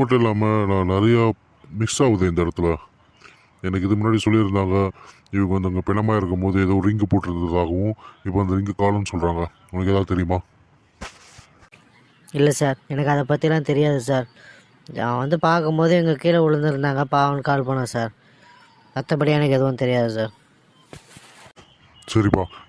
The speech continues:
Speaker 1: விசாரணை நடந்துட்டு இருக்குது. So, இப்போதைக்கு நீ தான் எங்களோட பிரைம் சஸ்பெக்ட். So, என்கிட்ட கேட்காம நீ வெளியில எங்கேயும் போகக்கூடாது, ஓகேவா? சரி, இப்போதைக்கு நீ கிளம்பலாம், நான் பார்த்துக்கிறேன். சே, என்னடா இந்த கேஸு?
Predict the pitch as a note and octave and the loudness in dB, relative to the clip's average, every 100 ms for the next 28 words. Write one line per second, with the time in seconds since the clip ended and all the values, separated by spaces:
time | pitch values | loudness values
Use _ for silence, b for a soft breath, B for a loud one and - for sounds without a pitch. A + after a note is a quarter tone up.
0 | B F#2+ A2+ A2+ G#2 G2 G2+ - F#2+ F2 | B -2 0 0 2 2 0 0 0 0
1 | G#2 A#2+ - - F#2 - G#2+ G#2 A2 G#2+ | 0 -2 -8 -6 -4 2 2 2 2 4
2 | G#2+ G#2 G2 F2+ F#2+ G2 G2 F2+ - G#2 | 2 2 0 0 0 -2 0 -4 -2 -4
3 | - - B B B A#2 A2+ B2 B2+ B2 | -6 -20 B B B -2 2 2 2 2
4 | A2+ A#2+ G#2+ A2 A2+ G#2 G#2 G2 F2+ E2+ | 2 4 4 4 4 2 0 0 -2 -2
5 | D#2 - - A2 A#2 - _ _ - B | -4 -8 -2 0 0 -4 _ _ -20 B
6 | B B B - A#2 A#2 A#2 G#2+ F#2 F#2 | B B B 2 4 4 4 2 0 0
7 | E2 D2+ F2 F2 E2 C#2+ - _ _ _ | -2 -2 -2 0 -2 -6 -10 _ _ _
8 | _ b b b - A#2+ G2 - _ _ | _ b b b -6 -2 -2 -4 _ _
9 | G2+ C3 D#3 F2+ D#2+ F2 E2 E2 | -8 -4 -2 -4 -6 -10 -10 -12